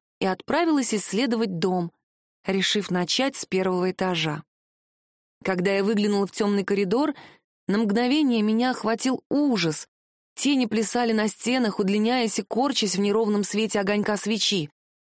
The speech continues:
Но если я хочу когда-нибудь вернуть себе свою отобранную жизнь, то должна быть смелой. Может быть, я найду в доме что-то, что подарит мне преимущество в борьбе с мерзким колдуном?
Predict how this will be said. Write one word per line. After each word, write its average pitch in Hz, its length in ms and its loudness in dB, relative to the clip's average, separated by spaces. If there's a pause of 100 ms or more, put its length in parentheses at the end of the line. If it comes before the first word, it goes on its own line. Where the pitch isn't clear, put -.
(180)
Но 208 100 2
если 240 360 2
я 233 100 0
хочу 233 320 0
когда-нибудь 247 580 0
вернуть 254 320 2
себе 254 260 0
свою 240 280 0
отобранную 240 540 0
жизнь, 214 480 0 (680)
то - 80 -4
должна 214 380 0
быть 214 160 -2
смелой. 180 520 0 (880)
Может 202 240 0
быть, 190 200 0
я 208 100 2
найду 214 300 0
в 190 40 0
доме 214 220 2
что-то, 214 320 0
что 233 160 -2
подарит 196 400 0
мне 208 160 0
преимущество 262 720 0
в 214 40 0
борьбе 202 340 0
с - 100 -4
мерзким 196 380 0
колдуном? 214 560 0